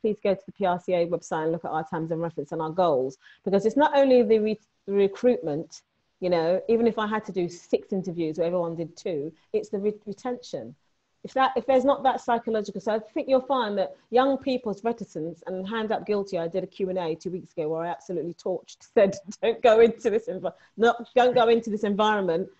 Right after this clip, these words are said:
unless you, you know, you sort this out, 'cause I'm not gonna encourage people to go in until we sort it out." But why you're getting the, "Ugh, I'm not even bothering," because it's the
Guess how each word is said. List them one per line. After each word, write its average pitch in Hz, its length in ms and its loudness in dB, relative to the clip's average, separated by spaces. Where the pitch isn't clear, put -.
unless 208 480 2
you, 214 260 2
you 220 120 -2
know, 185 80 4
you 190 160 0
sort 208 260 0
this 208 160 -4
out, 196 240 0
'cause 185 100 -6
I'm 190 200 0
not 214 180 0
gonna 190 160 -2
encourage 175 340 -6
people 165 200 -8
to 170 80 -14
go 180 140 -2
in 165 160 -2
until 165 240 -10
we 165 100 -10
sort 170 220 -8
it 180 100 -8
out." 165 280 -2
But 170 140 -4
why 226 260 0
you're 240 160 0
getting 202 280 0
the, 175 120 -2
"Ugh, 180 100 -10
I'm 190 80 -14
not 180 100 -6
even 180 160 -8
bothering," 170 380 -6
because 175 340 -10
it's 202 100 -10
the 208 80 -8